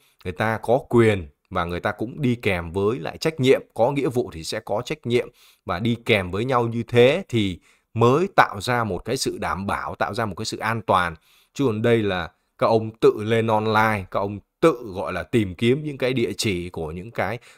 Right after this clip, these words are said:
thuốc này, thuốc kia, các ông tự mua về, các ông cũng tự quyết định liều lượng của bản thân,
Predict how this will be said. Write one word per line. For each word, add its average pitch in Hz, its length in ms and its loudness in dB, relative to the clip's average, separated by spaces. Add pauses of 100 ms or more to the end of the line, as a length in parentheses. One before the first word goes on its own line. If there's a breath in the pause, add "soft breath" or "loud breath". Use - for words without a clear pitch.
thuốc 175 220 4
này, 95 180 -2
thuốc 143 260 -8
kia, 123 220 4
các 113 80 -4
ông 107 120 -6 (100)
tự 127 200 0
mua 120 280 6
về, 98 320 2 (400 soft breath)
các 120 100 2
ông 107 180 -2
cũng 139 140 -10
tự 127 360 2
quyết 196 180 0
định 123 280 0
liều 107 240 6
lượng 113 300 2
của 90 120 -6
bản 85 200 -4
thân, 131 320 6